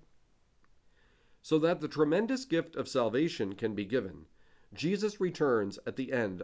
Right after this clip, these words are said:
of time. We are, at that time, given our eternal choice. The power of God's love is so strong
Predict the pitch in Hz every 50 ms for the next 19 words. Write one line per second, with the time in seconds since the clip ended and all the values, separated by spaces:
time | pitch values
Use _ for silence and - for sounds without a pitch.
0 | - - 104 - - - 117 107 95 90 85 73 - _ _ _ _ _ _ _
1 | _ _ _ _ _ _ _ _ _ - - 120 135 139 147 156 160 147 139 151
2 | - 135 120 - 143 156 180 175 - 156 151 135 117 107 104 107 107 - - -
3 | 151 175 156 127 104 107 120 - - - 117 123 135 151 170 - - 131 117 -
4 | - 160 160 147 113 90 95 - - - - 123 98 - - - - - - -
5 | - - - - _ _ _ _ - - _ _ - _ _ _ - - _ _
6 | - 120 - - - - 185 208 226 240 240 240 202 151 117 110 127 131 139 165
7 | 196 196 151 127 120 110 101 104 107 104 123 127 117 104 - - 139 151 185 175
8 | 180 - 123 107 101 92 90 85 82